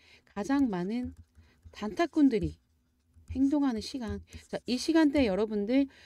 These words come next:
모든 매수, 매도가 끝나기 때문에 여러분들 시드머니가 묶이실 일이 없고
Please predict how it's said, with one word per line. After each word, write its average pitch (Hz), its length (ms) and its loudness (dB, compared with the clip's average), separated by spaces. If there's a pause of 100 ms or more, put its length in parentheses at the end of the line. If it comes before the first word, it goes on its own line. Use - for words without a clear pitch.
(120)
모든 214 400 2
매수, 233 480 0
매도가 208 560 -2
끝나기 285 500 0
때문에 269 600 -4 (480)
여러분들 208 300 -2
시드머니가 285 1000 2
묶이실 196 440 -8
일이 208 160 -4
없고 165 320 -10